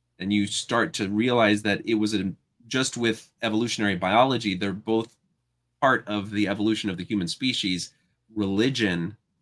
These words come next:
is an evolutionary factor. It is, it is just as much a part of the evolution of the human species as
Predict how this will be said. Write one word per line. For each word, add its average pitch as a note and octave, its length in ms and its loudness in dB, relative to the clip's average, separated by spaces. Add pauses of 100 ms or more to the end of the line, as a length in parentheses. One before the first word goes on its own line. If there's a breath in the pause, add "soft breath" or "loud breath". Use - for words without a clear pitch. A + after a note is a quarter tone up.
(200)
is G#2+ 460 0 (120)
an G2+ 200 -4 (100)
evolutionary G#2 920 0
factor. G2 500 -4
It F#2 140 -6
is, F#2 340 -4
it F#2+ 160 -6
is F#2 200 -4
just G#2+ 320 -4
as F#2+ 180 -6
much G2+ 400 0
a F#2 80 -12
part G2+ 260 0
of G2 140 -6 (100)
the G#2+ 220 -6
evolution G2+ 440 0
of F2 100 -4
the E2+ 60 -6
human F#2 320 -4
species F2+ 680 -4 (500)
as G2 220 0